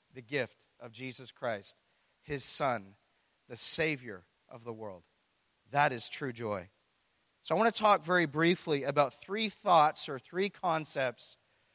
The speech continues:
of what true joy means for us this Christmas. But I want to start with an incredible quote that has absolutely profoundly struck me in the last couple of weeks as I've been processing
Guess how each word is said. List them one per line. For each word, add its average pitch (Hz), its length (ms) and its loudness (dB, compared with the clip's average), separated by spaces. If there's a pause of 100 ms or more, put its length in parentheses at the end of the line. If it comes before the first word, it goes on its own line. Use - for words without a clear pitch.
(240)
of 147 200 0
what 151 180 2
true 185 240 -4
joy 160 280 4
means 156 320 -2
for 143 200 0
us 135 180 4
this 143 180 -6
Christmas. 156 460 -4
But 151 160 0
I 156 60 6
want 220 200 4
to 214 40 0
start 190 420 6
with 160 140 -4
an 147 60 -6
incredible 165 500 2
quote 139 480 0 (560)
that 160 200 4
has 156 200 -2
absolutely 185 540 0
profoundly 165 580 0
struck 160 420 0
me 147 240 -6
in 139 80 -14
the 139 80 0
last 143 320 4
couple 147 240 -6
of 135 80 -8
weeks 139 220 -6
as 135 140 -10
I've 127 100 -8
been 131 140 -8
processing 151 720 -2